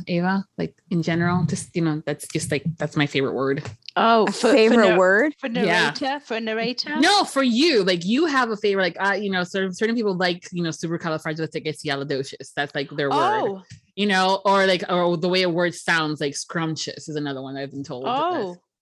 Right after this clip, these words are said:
Speaker 1: You know, do you guys have favorite
Speaker 2: Gosh.
Speaker 1: words? And you, Vanessa, with that accent, hello. <laughs>
Speaker 2: Um, I don't even know. I
Speaker 3: <gasps>
Speaker 2: think I, it's
Speaker 3: I
Speaker 2: just
Speaker 3: don't
Speaker 2: so
Speaker 3: know.
Speaker 2: funny. I don't think I've ever,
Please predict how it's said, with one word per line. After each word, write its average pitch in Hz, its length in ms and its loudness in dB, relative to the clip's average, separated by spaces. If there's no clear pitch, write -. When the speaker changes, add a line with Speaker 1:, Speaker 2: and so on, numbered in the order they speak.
Speaker 1:
You 160 80 -6
know, 156 80 -2
do 160 100 -4
you 185 60 0
guys 202 160 2
have 202 160 -2
favorite 180 280 0
Speaker 2:
Gosh. 214 240 2
Speaker 1:
words? 202 360 0
And 208 160 0
you, 277 140 2
Vanessa, 233 360 0
with 180 120 0
that 180 120 0
accent, 196 360 -2
hello. 170 460 -4
<laughs> - 280 -4
Speaker 2:
Um, 330 340 -2
I 240 160 0
don't 220 240 2
even 233 400 4
know. 262 640 4
I 453 320 2
Speaker 3:
<gasps> 359 340 -4
Speaker 2:
think 254 140 -10
I, 220 100 2
it's - 160 -6
Speaker 3:
I 226 100 6
Speaker 2:
just 480 120 2
Speaker 3:
don't 247 80 2
Speaker 2:
so 240 60 6
Speaker 3:
know. 233 180 4
Speaker 2:
funny. 359 400 4
I 233 180 2
don't 233 260 4
think 262 200 0
I've 247 200 2
ever, 247 220 0